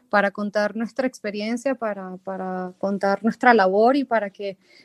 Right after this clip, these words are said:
cada día más mujeres se animen más a, a, a, a ejercer estos, estos cargos y a, y a, y a trabajar en este mundo que, que si bien estuvo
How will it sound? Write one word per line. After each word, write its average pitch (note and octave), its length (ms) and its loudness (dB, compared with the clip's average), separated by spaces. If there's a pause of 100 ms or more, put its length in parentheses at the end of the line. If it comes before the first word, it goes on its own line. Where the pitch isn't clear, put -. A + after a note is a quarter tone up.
(100)
cada A3 240 4
día B3+ 220 2
más B3+ 340 -4
mujeres B3 460 -4
se A#3+ 80 -10
animen G#3+ 420 -8
más A3+ 320 -6
a, A#3 240 2
a, F#3+ 400 -10 (380)
a, G3 400 -6
a G#3 120 -6
ejercer G3+ 460 -4
estos, - 480 -8
estos A#3 320 -6
cargos A3+ 460 2
y B3 80 4
a, G3 200 0
y G3+ 140 -8
a, F#3 220 -4
y A3 100 -2
a G#3 80 4
trabajar G3 460 -2
en A3+ 100 -2
este A#3 220 -6
mundo A#3 360 -2
que, G#3 280 -4 (320)
que A3 100 -6
si A3 160 -4
bien G#3 200 -2
estuvo A#3 500 2